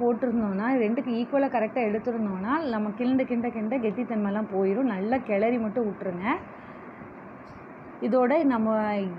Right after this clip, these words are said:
வறுத்து வச்சிருக்கோம் இல்லையா தேங்காய் துருவல், அதையும் ஆட் பண்ணிட்டு, எள்ளையும் இதோட நம்ம வறுத்து ப-, வச்சிருக்கோம்ல எள்ளு, அதுவும் தேங்காய் துருவலையும் போட்டு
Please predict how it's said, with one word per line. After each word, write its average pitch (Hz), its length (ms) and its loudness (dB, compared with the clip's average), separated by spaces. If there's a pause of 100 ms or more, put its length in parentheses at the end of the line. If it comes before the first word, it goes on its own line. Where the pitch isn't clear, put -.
(320)
வறுத்து 240 360 2
வச்சிருக்கோம் 208 420 -2
இல்லையா 185 220 2 (120)
தேங்காய் 226 380 2
துருவல், 202 260 0 (220)
அதையும் 220 400 2
ஆட் 196 240 -2
பண்ணிட்டு, 196 360 0 (200)
எள்ளையும் 247 380 4
இதோட 208 280 4
நம்ம 214 180 0
வறுத்து 220 260 2 (100)
ப-, 196 340 4 (520)
வச்சிருக்கோம்ல 208 460 0 (120)
எள்ளு, 208 220 4 (160)
அதுவும் 226 340 2
தேங்காய் 220 320 2
துருவலையும் 208 400 0
போட்டு 185 220 0